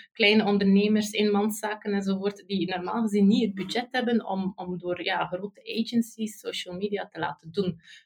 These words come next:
Eh, dus ik denk dat we op dat vlak wel, wel, ja, echt een goede keuze hebben gemaakt om dat op die manier te doen, omdat we toch ook merken dat er meer en meer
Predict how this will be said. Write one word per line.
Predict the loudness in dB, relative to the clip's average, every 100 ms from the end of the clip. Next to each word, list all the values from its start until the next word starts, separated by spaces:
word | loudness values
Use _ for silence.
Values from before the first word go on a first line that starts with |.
| _
Eh, | -2 0 2
dus | 0
ik | -4 -4
denk | 2 2
dat | 2
we | 0 -2
op | -4
dat | -6 -4
vlak | -6 -4
wel, | 0 2 2
wel, | 2 0 0
ja, | 2 2 2
echt | 0 -4
een | -4 0
goede | 0 -2 -2
keuze | 0 2 2
hebben | -2 -2
gemaakt | -4 -2 -2 -4 -6
om | -4 -2
dat | -2 -4
op |
die | -6 -2
manier | 0 0 -2
te | -10
doen, | -2 0 2
omdat | 0 -2
we | 0
toch | 0
ook | 0 -2
merken | -2 0 2
dat | 0 0
er | -2 2
meer | 4 4
en | 2
meer | 0 -2